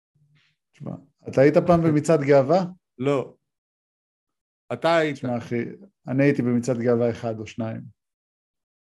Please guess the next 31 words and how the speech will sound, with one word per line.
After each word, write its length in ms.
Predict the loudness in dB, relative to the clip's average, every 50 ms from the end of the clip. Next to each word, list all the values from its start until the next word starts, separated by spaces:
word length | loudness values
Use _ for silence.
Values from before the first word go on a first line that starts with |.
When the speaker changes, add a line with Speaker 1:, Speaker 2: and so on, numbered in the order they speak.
| _ _ _ _ _ _ _ _ _ _ _ _ _ _ _
Speaker 2:
או 160 | -12 -12 -12 -8
פאקינג 340 | -2 0 0 0 2 2
Speaker 1:
ואני 260 | 4 4 6 8 8 8
Speaker 2:
הרבה 100 | 8 8
Speaker 1:
אומר, 180 | 8 8 6
Speaker 2:
יותר, 340 | 4 4 2 2 0 -2 -2
כי 120 | -4 -4 -4
אתה 200 | -4 -4 -6 -6
מתחנגל. 960 | -6 -6 -10 -10 _ -8 -4 -2 -2 -2 -2 -2 -2 -2 -2 -2 -4 -6 -10 -12 _ _ _ _ _ _ _ _ _ _ _ _ _ _ _ _ _ _ _ _ _ _ _ _ _ -12 -10
Speaker 1:
אני 180 | -6 -6 -4
אומר, 260 | -4 -2 0 2 2 2 4
נראה 180 | 4 6 6 6
לי 120 | 4 4
שזה 260 | 2 0 0 2 4 4
איבד 380 | 4 4 4 4 4 4 4 4
מהמהות 500 | 4 4 4 2 0 -2 -2 -4 -6 -6
שלו. 360 | -4 -6 -4 -6 -6 -12 -18 _ _ _ _ _ _ _ _ _
Speaker 2:
כן? 420 | -4 0 0 0 0 -2 -6 -6 -6
היית 240 | -6 -6 -6 -6 -6
במצעדים 840 | -4 -2 -2 -2 -2 -2 -4 -6 -10 -12 -10 -10 -8 -8 -6 -8
האחרונים? 420 | -8 -8 -8 -8 -6 -8 -10 -12 -14 _ _ _ _ _ _ _ _ _ _ _ _ _ _ _ _ _ _ _ _ _ _ _ _ _ _ _ _ -2
Speaker 1:
הייתי 300 | 0 0 2 2 2 2
במצעד 440 | 2 2 2 2 2 4 4 2 2
שהייתי 320 | 4 2 2 2 2 -2 -6
חייל, 500 | -4 -2 0 2 4 4 4 2 2 -2
והבנתי 480 | -4 -6 -6 -4 -4 -4 -4 -6 -10
שהיום 500 | -10 -6 -2 -2 0 0 0 0 -2 -2
זה 100 | -4 -4
הרבה 180 | -4 -4 -4 -8
יותר 180 | -8 -8 -10
גרוע. 400 | -10 -10 -12 -12 -12 -16 -18 -20